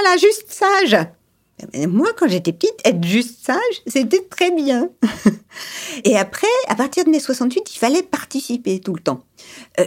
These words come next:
et ça, participer, c'est très bien pour les extravertis, ils adorent se faire entendre, euh,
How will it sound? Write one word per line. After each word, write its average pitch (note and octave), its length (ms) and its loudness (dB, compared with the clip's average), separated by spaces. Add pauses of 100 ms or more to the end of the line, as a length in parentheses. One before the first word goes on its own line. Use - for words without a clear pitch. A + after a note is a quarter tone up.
et - 80 -4
ça, C4 180 2
participer, A#3+ 680 -2
c'est - 260 -8
très F4 200 0
bien D#4+ 220 4
pour A#3 120 0
les E3 160 0
extravertis, C#3+ 680 -4
ils D#4+ 60 2
adorent G#3 240 2
se - 100 -4
faire F#3+ 240 -2
entendre, A#3+ 600 0
euh, E3 320 2